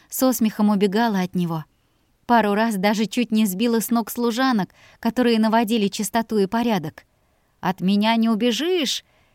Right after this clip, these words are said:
кричал всегда мне вслед Вилли, а потом ловил в свои объятия. Вспоминая о детстве, я не хотела верить, что всё это был обман.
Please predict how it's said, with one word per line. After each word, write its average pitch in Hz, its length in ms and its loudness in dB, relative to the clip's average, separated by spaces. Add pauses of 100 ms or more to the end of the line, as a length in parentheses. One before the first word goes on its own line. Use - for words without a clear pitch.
(160)
кричал 214 460 0
всегда 196 420 0
мне 196 180 2
вслед 202 380 -4
Вилли, 220 420 0 (240)
а 220 80 -4
потом 269 360 0
ловил 233 360 0
в 233 60 -6
свои 208 320 0
объятия. 170 720 -2 (800)
Вспоминая 233 760 0
о 220 120 0
детстве, 190 540 -6 (520)
я 226 140 0
не 233 120 2
хотела 254 460 -2
верить, 226 360 -2
что - 180 -6
всё 285 280 -2
это 247 160 0
был 254 200 0
обман. 233 540 2